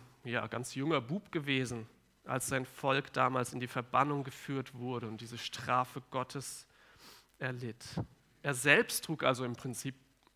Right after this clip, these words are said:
eigentlich ka-, gar keine Verantwortung dafür. Das waren die Generationen vor ihm gewesen, die gottlos gehandelt hatten. Aber da die meisten von denen mittlerweile wahrscheinlich tot sind, bittet Daniel jetzt stellvertretend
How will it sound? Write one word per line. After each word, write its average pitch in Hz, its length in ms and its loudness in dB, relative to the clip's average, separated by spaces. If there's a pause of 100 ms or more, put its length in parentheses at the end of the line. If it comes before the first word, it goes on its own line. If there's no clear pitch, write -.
(100)
eigentlich - 360 -18
ka-, 139 140 0
gar 123 180 2
keine 135 180 0
Verantwortung 147 760 4
dafür. 127 380 -2 (760)
Das - 140 -8
waren 139 200 8
die 135 80 -4
Generationen 143 720 2
vor 156 340 4
ihm 175 160 4
gewesen, 131 480 -2
die 117 80 -8
gottlos 135 540 -6
gehandelt 135 480 -2
hatten. 127 340 -8 (1040)
Aber 131 160 -2
da 131 140 4
die 143 60 -2
meisten 151 360 8
von 147 200 -2
denen 156 340 -2 (240)
mittlerweile 143 440 4
wahrscheinlich 131 460 -2
tot 165 240 -8
sind, - 380 -8
bittet 180 340 -2
Daniel 160 340 4
jetzt 160 240 -2
stellvertretend 160 1200 0